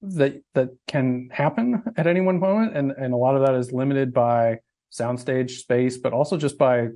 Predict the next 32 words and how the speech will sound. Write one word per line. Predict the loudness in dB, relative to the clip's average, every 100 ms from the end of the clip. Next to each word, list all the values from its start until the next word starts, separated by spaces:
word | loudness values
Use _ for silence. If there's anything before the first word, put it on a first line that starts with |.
| -10
the, | -12 -6 -6 -6 -6
the | -2
size | 2 2 2
of | 0
the | -2
crew | 0 0
base. | 0 -4 -6 -8
And, | -4 -2 0 2
you |
know, | 2 4
people | 2 4 4
have | 2
been | 0
suffering | 2 0 2 -2
for | 0
the | 0
last | 2 0 0 -6 _ _ _ -20 _ _ -10
six, | -2 -2 -2 -2
nine, | 2 4 2
ten | 2 2
months, | 4 4 2 0
something | -4 0 0
like | 2 2
that, | 2 2 0
that, | -4 -4
that | -6
people | -4 -2
have | -2
been | 0
out | 2
of | 2
work. | 2 2 0